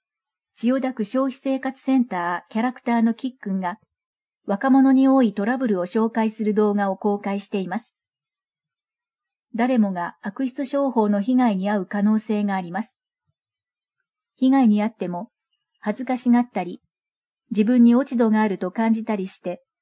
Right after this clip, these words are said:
相談せずに諦めてしまう人も多いようです。困ったら、一人で悩まず、すぐお近くの消費生活センターへご相談ください。問い合わせは、消費生活センタ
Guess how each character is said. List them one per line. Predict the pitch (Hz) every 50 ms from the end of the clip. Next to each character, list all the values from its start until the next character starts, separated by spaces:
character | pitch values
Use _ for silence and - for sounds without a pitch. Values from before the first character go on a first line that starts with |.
| _ _ _ _ _
相 | _ - 247 254 277
談 | 247 269 269 269
せ | 254 277 277
ず | 233 220
に | 190 185 175
諦 | 180 - - 262 262 269
め | 247 226
て | 214 190
し | 180 - 208
ま | 208 214 220
う | 220 226
人 | 214 - - 233
も | 202 196 190 202 214
多 | 220
い | 214 190
よ | 180 185 175
う | 160
で | - -
す。 | - - _ _ _ _ _ _ _ _ _ _ _ _ _ _ _ _ _ _ _ _ _ _ _ _ _ _ _ _ _ _ _ _
困 | - 220 220 233
っ | 247 247
た | - 185
ら、 | 170 175 - - _ _ _ _ _ _ _ _
一 | _ _ 277 269
人 | 247 220
で | 208 196
悩 | 190 196 208 220 214
ま | 214 214 202
ず、 | - 180 170 - _ _ _ _ _ _ _ _ _ _
す | - - 277
ぐ | 269 240 220
お | 196 202
近 | - - - 262 262
く | - 247
の | 247 233
消 | 233 - 262 262
費 | 269 247
生 | - _ 269 269 262
活 | 262 262 262 -
セ | - 269 262 262
ン | 233
タ | - 190 180
ー | 175 175
へ | 185 - -
ご | 208 214 202
相 | - 240 226 220
談 | 214 214 208 208
く | 196 220
だ | 208 202
さ | 202 - 214 190
い。 | 185 254 _ _ _ _ _ _ _ _ _ _ _ _ _ _ _ _ _ _ _ _ _ _ _ _
問 | 214 214
い | 214 208
合 | 202
わ | 202 214
せ | - - 190
は、 | 180 180 180 233 _ _ _ _ _ _ _
消 | - - 254 269
費 | 277 240 -
生 | - 262 254 247
活 | 254 254 247 -
セ | _ - 247
ン | 240 226
タ | - - 180 180 180 180 180 180 180 175 170 -